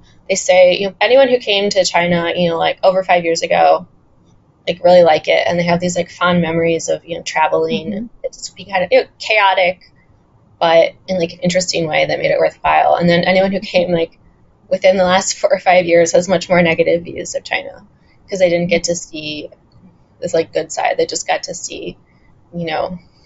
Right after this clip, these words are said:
Speaker 1: tighter and tighter rules, more and more
Speaker 2: Mm.
Speaker 1: anti-feeling, more and more anti-foreign feeling, you know.
Speaker 2: Mm.
Speaker 1: So I thought that was an interesting observation.
Speaker 2: Yeah, yeah.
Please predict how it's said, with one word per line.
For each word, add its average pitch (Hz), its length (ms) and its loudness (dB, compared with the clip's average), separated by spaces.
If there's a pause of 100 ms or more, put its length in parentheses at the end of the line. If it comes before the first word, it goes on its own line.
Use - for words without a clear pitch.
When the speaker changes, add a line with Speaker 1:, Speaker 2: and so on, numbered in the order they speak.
(300)
Speaker 1:
tighter 170 260 2
and 175 120 0
tighter 165 260 0
rules, 156 680 -2 (320)
more 170 80 -4
and 165 80 -6
more 156 140 0
Speaker 2:
Mm. 113 80 -2
Speaker 1:
anti-feeling, 151 760 -4 (100)
more 185 120 0
and 180 100 0
more 175 80 0
anti-foreign 165 600 -4
feeling, 156 520 -2
you 165 60 -20
know. - 100 -20 (460)
Speaker 2:
Mm. 190 260 -12
Speaker 1:
So - 340 -16 (600)
I 196 40 -6
thought 202 140 2
that 160 140 2
was 170 100 -2
an - 60 -10
interesting - 360 -10
observation. 170 640 -6
Speaker 2:
Yeah, 208 400 -6 (340)
yeah. 202 300 -12